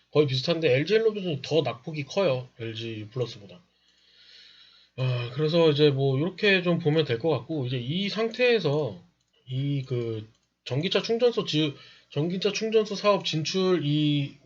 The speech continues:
호재 같은 상태에서 디즈니 플러스 같은 경우도 디즈니 플러스가 뭐 넷플릭스를 제치고 뭐를 일 위 했다,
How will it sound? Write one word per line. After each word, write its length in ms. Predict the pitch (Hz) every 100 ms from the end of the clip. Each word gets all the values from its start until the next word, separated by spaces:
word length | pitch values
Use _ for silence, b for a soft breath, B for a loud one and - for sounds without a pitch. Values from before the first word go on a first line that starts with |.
| -
호재 220 | 185 214 196
같은 280 | 180 180
상태에서 680 | 170 180 190 143 123 123 - B B B B
디즈니 380 | - 165 202 202
플러스 340 | 190 190 180
같은 300 | 170 165 156
경우도 540 | 147 147 143 156 202 202 B B B
디즈니 360 | 143 170 185
플러스가 440 | 170 170 160 156 147
뭐 420 | 131 123 113 101
넷플릭스를 480 | 127 170 175 165 139
제치고 520 | 120 - 185 160 131
뭐를 360 | 110 147 156 151
일 120 | 170
위 80 | 165
했다, 400 | 160 120 95